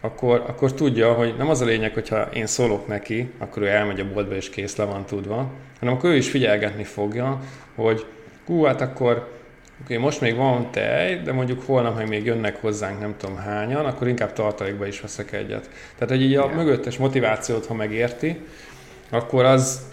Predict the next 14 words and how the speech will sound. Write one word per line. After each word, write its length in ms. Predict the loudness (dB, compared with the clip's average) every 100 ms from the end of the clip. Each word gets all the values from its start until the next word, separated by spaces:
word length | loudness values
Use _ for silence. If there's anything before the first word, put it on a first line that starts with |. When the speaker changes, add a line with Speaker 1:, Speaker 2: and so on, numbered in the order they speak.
| -6
Speaker 1:
az, 260 | 0 0 4
az 140 | 6
a, 160 | 6 6
az, 240 | 6 6 4
ö, 380 | 4 6 4 2 -4 -12 -18 -12 0
az 140 | 4
a 40 | 6
lehető 280 | 4 4 2
legjobb. 360 | 0 -2 -4
Tehát 180 | -2 0
akkor 240 | 2 2
van 120 | 4 2
az, 200 | 0 -2
hogy, 220 | -4